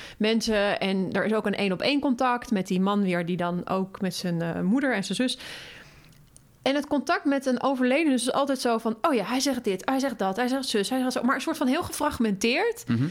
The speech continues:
Speaker 1: Dan denk ik, ja, ik, da-, daar wil ik dan nog wel meer over weten. Maar misschien moeten we dat uitpluizen in onze medium, eh, aflevering. Over waarom is het zo gefragmenteerd? Waarom vertelt niet een overledene persoon, is dat misschien niet mogelijk? Een, een, gewoon een verhaal of zo, of een coherent iets. Maar het is altijd,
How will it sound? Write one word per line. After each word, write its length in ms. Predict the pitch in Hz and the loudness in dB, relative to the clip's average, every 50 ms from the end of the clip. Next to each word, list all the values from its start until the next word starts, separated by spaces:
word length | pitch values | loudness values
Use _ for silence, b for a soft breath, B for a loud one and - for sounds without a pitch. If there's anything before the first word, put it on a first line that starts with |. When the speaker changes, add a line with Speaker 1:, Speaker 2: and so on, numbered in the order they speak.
| B B B | B B B
Speaker 1:
Dan 120 | 269 262 | 0 2
denk 200 | 302 320 330 311 | 2 2 2 0
ik, 260 | 320 311 285 - - - - _ _ - - - - - - - - - - - - - | 0 -2 -2 -4 -10 -20 -20 _ _ -20 -20 -20 -20 -20 -20 -20 -20 -20 -20 -20 -14 -6
ja, 360 | - 240 247 330 320 262 - - | -2 0 2 2 2 0 0 0
ik, 100 | 233 220 | 0 0
da-, 180 | 285 277 - - - - | 0 0 -2 -2 -2 0
daar 220 | 247 277 302 302 | 0 2 2 0
wil 80 | 302 311 | 0 0
ik 120 | 311 240 | 0 0
dan 100 | - 269 | 0 0
nog 100 | 262 262 | 0 2
wel 140 | 269 240 233 | 2 2 2
meer 200 | 233 247 269 311 | 2 2 2 2
over 200 | 302 311 269 - | 0 0 0 0
weten. 160 | 277 285 285 | 0 0 2
Maar 100 | 262 262 | 2 2
misschien 220 | 240 233 - - 262 | 0 0 0 2 2
moeten 200 | 247 254 220 208 | 2 2 2 0
we 80 | 254 262 | -2 -2
dat 100 | - - | 0 -2
uitpluizen 480 | 233 226 - 247 226 226 226 - - | -2 -2 0 0 2 2 0 0 0
in 180 | - 214 208 208 | 0 2 0 0
onze 260 | - 208 208 175 202 | 0 0 0 2 2
medium, 680 | 196 196 226 269 277 285 277 269 269 254 254 262 254 254 - - | 2 2 0 0 0 0 0 2 2 2 2 0 0 -2 -6 -6
eh, 280 | - - 226 226 226 220 - | -4 -2 0 0 -2 -2 -2
aflevering. 760 | - 254 233 240 226 233 233 226 - 220 220 247 269 320 - B B B B B B | -2 -4 -2 0 0 0 0 0 0 0 2 2 0 -2 -4 B B B B B B
Over 460 | B 240 247 226 226 233 233 226 - | B 0 2 2 2 2 0 0 0
waarom 400 | 196 226 240 285 320 330 311 269 | 0 0 2 2 2 2 2 2
is 80 | 294 285 | 2 2
het 160 | 302 285 294 | -2 -2 -2
zo 220 | - 254 247 247 240 | 0 0 0 0 0
gefragmenteerd? 880 | - 233 - - 220 214 - - 214 202 196 - 240 226 170 165 - | -2 -4 -4 -4 -4 -4 -2 0 0 0 0 0 0 0 0 0 0
Waarom 600 | - 208 220 233 233 240 240 220 214 214 214 208 B B B B B B B B B B B B B | 0 0 0 0 0 0 0 2 2 0 0 -2 B B B B B B B B B B B B B
vertelt 440 | - - 233 - 240 240 240 233 233 | -6 -4 -2 0 2 2 4 4 4
niet 280 | 233 226 233 233 - - | 4 4 4 4 2 0
een 160 | - 220 - | 0 0 2
overledene 640 | 214 220 220 208 208 214 214 220 226 214 202 208 196 | 2 0 0 2 2 2 2 2 2 2 2 0 0
persoon, 380 | 196 214 202 - 220 208 202 | 0 -2 -2 0 0 0 0
is 100 | - 220 | 0 0
dat 120 | 214 202 185 | 0 0 -2
misschien 240 | 180 - - - - | -4 -4 -4 -4 -4
niet 120 | 123 - | -2 0
mogelijk? 400 | 220 254 320 311 - 302 277 - | 2 2 2 0 0 0 0 0
Een, 240 | 233 220 - - 220 | 0 -2 0 0 0
een, 120 | 226 226 | 0 0
gewoon 240 | - 240 226 226 220 - | 0 0 0 0 0 0
een 100 | 208 214 | -2 -2
verhaal 540 | - - 196 190 208 226 277 294 214 185 - | -2 -2 -2 0 0 2 2 2 2 0 0
of 180 | - - - - | -2 -2 -2 -2
zo, 200 | - 175 175 160 | 0 0 2 2
of 160 | 147 185 202 | 0 0 0
een 160 | 214 202 - | -2 -2 0
coherent 580 | 254 262 262 254 240 220 208 233 247 254 240 - | 2 2 2 2 2 2 0 2 2 0 0 0
iets. 320 | - 277 254 202 - - | 0 0 0 0 0 0
Maar 100 | 220 226 | 0 0
het 80 | 220 - | 0 0
is 60 | - | 0
altijd, 260 | 247 254 226 233 | 0 0 0 -2